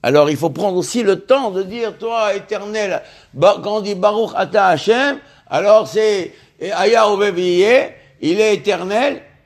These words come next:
et je me tiens devant lui. Il faut rajouter, je me tiens devant lui.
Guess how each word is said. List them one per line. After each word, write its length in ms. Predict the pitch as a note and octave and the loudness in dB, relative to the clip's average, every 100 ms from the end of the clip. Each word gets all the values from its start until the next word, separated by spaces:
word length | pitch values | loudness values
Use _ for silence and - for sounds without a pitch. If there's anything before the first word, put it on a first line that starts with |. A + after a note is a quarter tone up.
| _ _ _ _ _ _ - | _ _ _ _ _ _ -2
et 80 | E3+ | 0
je 120 | F#3 | 2
me 100 | B3+ | 2
tiens 200 | B3+ D#4 | 2 0
devant 260 | D4+ C#4+ C#4+ | 0 0 0
lui. 220 | B3+ B3 - - | -2 -8 -14 -14
Il 80 | A#2 | -6
faut 160 | G3 | -2
rajouter, 440 | G#3+ F#3 F3+ B3 C#4 | 0 0 -2 -4 -2
je 100 | A#3+ | -2
me 140 | C4+ | -4
tiens 220 | C4+ D4+ | -2 -2
devant 280 | C#4 C#4 B3+ | -2 -4 -6
lui. 240 | A#3 G#3+ | -8 -12